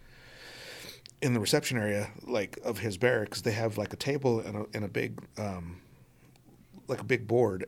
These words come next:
and it was just covered with all of this information about, you know, um, rape. Uh, uh,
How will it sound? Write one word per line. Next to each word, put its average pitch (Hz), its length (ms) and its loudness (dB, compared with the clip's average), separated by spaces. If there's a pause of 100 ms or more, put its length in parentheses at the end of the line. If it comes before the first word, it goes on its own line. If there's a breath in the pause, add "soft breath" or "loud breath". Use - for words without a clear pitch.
and 110 220 0
it 131 140 -2
was 135 140 0
just - 300 -4
covered 120 440 0
with 113 140 0
all 120 180 -2
of 123 60 -2
this 110 160 -2
information 113 580 -2
about, 104 420 -2 (500 loud breath)
you 117 100 0
know, 95 260 -2 (480)
um, 95 460 -2 (1300)
rape. 139 300 0 (1400 soft breath)
Uh, 120 260 0
uh, 120 140 0